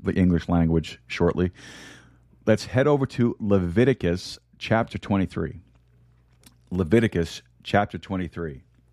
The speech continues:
And we're gonna look at, uh, verse number forty. Leviticus chapter three and verse forty. "And you shall take you on the first day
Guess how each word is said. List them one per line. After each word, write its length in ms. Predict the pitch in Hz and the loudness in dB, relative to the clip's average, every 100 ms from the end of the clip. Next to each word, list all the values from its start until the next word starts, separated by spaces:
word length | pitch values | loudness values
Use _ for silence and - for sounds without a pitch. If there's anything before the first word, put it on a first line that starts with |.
| _ _ _ _ _ _ _ _ _ _ - | _ _ _ _ _ _ _ _ _ _ -10
And 120 | 92 | -6
we're 80 | 92 | -4
gonna 120 | 90 | -4
look 240 | 92 95 117 | -2 0 0
at, 260 | - - | -4 2
uh, 520 | 95 92 90 87 87 | 4 6 6 4 2
verse 500 | 85 85 95 95 90 | 0 -2 2 2 2
number 220 | 92 87 82 | -2 -2 -2
forty. 560 | - - 82 76 71 - _ _ _ _ _ _ _ _ _ _ _ _ _ _ _ _ _ _ _ _ _ _ _ _ _ _ _ _ - - - | -6 -6 -4 -4 -8 -14 _ _ _ _ _ _ _ _ _ _ _ _ _ _ _ _ _ _ _ _ _ _ _ _ _ _ _ _ -20 -20 -8
Leviticus 460 | 92 104 113 120 - | 0 2 2 -2 0
chapter 340 | 117 113 110 | 0 0 -4
three 340 | - 104 104 | -6 -2 0
and 100 | 101 | -2
verse 240 | 80 95 92 | 0 -2 -2
forty. 440 | - 95 80 67 - _ - - _ _ _ | 0 0 0 -6 -12 _ -20 -20 _ _ _
"And 140 | - 101 | 4 4
you 80 | |
shall 220 | 110 117 107 | 6 2 2
take 460 | - 131 151 - - _ _ - | 2 0 0 -8 -18 _ _ -2
you 400 | 98 92 90 101 | 2 4 2 2
on 220 | 98 92 | 2 4
the 80 | 92 | 2
first 460 | - - 123 127 107 | 0 0 0 0 -2
day 420 | 95 82 80 90 | 0 0 -4 -8